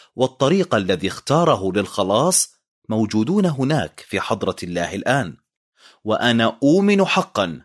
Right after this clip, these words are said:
بعد سنوات وسنوات صرفتها في دراسة الكتاب المقدس أنه في اللحظة التي يموت فيها أي قديس من قديس الله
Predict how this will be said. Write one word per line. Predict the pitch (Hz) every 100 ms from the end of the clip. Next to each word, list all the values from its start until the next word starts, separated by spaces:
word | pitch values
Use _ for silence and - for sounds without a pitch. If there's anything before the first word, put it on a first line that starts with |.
| _
بعد | 107 92 92
سنوات | - 101 98 120 147 170
وسنوات | 143 123 - 123 110 131 185 190
صرفتها | 175 - 107 127 - 95 87
في | 80 104
دراسة | 92 92 104 110 113 104
الكتاب | 95 107 113 104
المقدس | 98 92 - 131 110 104 - - - _ _ _ - -
أنه | 135 151 165
في | 160
اللحظة | 156 175 214 196 190
التي | 175 135 143 135 107
يموت | 104 127 123
فيها | 120 135 110 104 - 160
أي | 175 147
قديس | 143 160 123 175 196 -
من | 104 95 98
قديس | - 104 101 104 -
الله | 95 98 135 185